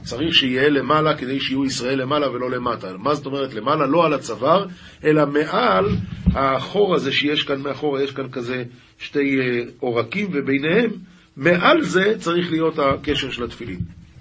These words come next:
וצריך שיהיה כלפי פנים.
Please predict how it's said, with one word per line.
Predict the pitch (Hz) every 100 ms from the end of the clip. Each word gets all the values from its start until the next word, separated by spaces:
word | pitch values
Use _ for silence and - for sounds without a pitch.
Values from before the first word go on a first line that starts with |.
| - - - _ _ - - - - -
וצריך | 143 151 160 180 180
שיהיה | 175 151 151 175 175
כלפי | 151 139 165 175
פנים. | 156 147 156 107